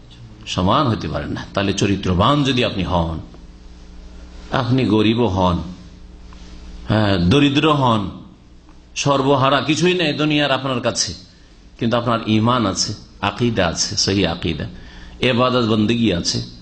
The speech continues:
আপনার উত্তম চরিত্র আছে। চরিত্রহীন ব্যক্তি দুনিয়ার যদি সবকিছুর মালিকানা পেয়ে যায়,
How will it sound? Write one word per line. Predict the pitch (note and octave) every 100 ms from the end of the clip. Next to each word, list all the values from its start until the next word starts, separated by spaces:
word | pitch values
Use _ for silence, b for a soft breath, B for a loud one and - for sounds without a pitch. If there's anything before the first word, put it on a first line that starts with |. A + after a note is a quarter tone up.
| B B -
আপনার | C3+ A#2+ B2+ B2+ C3+
উত্তম | B2 - C#3 C3+
চরিত্র | C3+ D3 D3 A#2+ F2+
আছে। | E2+ - - - - - - - - - - - - - - - - - - -
চরিত্রহীন | A#2+ D3 D#3 E3+ D#3+ G3 F3+
ব্যক্তি | D3+ - - F2+ - - - - - -
দুনিয়ার | F#2+ D3+ E3 F3+ F#3+ F#3
যদি | F#3 F3 D#3 C#3+ B2 G#2+ - - - - - - - - - - -
সবকিছুর | - A2 G#2+ A#2+ - A2
মালিকানা | F#2 G#2 A2 A2+ A#2 A#2
পেয়ে | - E2+
যায়, | D#2 E2